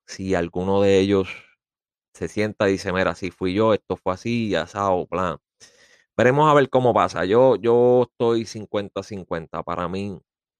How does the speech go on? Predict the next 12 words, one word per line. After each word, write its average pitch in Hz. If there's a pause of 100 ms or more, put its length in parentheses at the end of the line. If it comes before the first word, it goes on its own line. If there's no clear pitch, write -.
(300)
¿fue 95
él 127
o 98
fue 90
su -
esposa? -
Uno 92
de 95
los 98
dos, 120 (120)
o 90 (960)
fueron 95